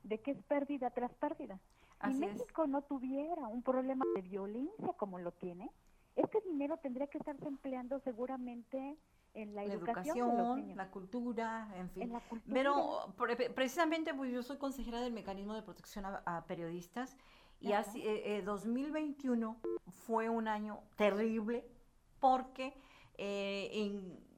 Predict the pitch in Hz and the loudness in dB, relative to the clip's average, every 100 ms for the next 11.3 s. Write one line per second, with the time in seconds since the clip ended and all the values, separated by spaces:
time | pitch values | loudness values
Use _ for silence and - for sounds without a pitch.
0 | - - - - 214 214 214 254 269 302 | -20 -20 -14 -6 -4 -2 2 2 2 -2
1 | 302 277 269 269 269 247 233 214 220 214 | 0 0 2 0 0 0 -2 -4 -6 -6
2 | 208 262 240 - 226 226 - 320 339 339 | -6 -6 -6 2 2 2 -4 -2 0 2
3 | 262 233 202 196 151 185 180 - 160 185 | 0 0 -4 -4 -2 -2 -2 -4 -4 -2
4 | 196 233 247 294 254 208 180 185 190 185 | 0 2 2 0 0 0 0 -2 -8 -10
5 | 202 202 202 180 196 190 185 185 185 175 | -8 -4 -2 -2 -2 -2 0 -2 -6 -10
6 | 170 151 160 233 - - - - 196 202 | -8 -6 0 0 0 -12 -18 -10 -2 0
7 | 190 220 208 - - 262 339 311 262 196 | 2 4 4 6 12 12 12 6 -2 2
8 | 180 160 165 160 - - - - - 202 | 2 2 -2 -6 -8 -18 -12 -10 0 2
9 | 185 180 - 196 185 - 180 180 175 220 | 2 -2 4 4 4 0 0 0 0 -6
10 | - - - - 226 220 214 233 220 269 | -14 -20 -18 -2 2 4 2 -2 2 4
11 | 349 311 214 | 4 4 2